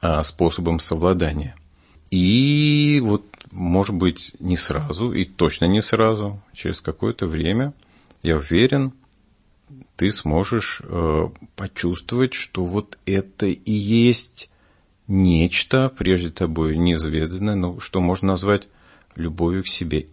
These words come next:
И ещё, разумеется, э, найдя, нащупав это, а, у тебя сразу же увеличится какое-то и желание, возможности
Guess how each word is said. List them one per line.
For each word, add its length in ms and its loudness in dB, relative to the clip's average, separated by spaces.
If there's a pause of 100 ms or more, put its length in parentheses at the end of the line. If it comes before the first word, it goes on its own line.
(240)
И 120 -6
ещё, 960 4
разумеется, 880 4
э, 960 4
найдя, 680 2
нащупав 640 2
это, 420 -2 (340)
а, 260 -4
у 160 -4
тебя 340 0
сразу 460 0
же 180 -4
увеличится 840 -4
какое-то 420 -6
и 40 -2
желание, 480 2
возможности 800 -4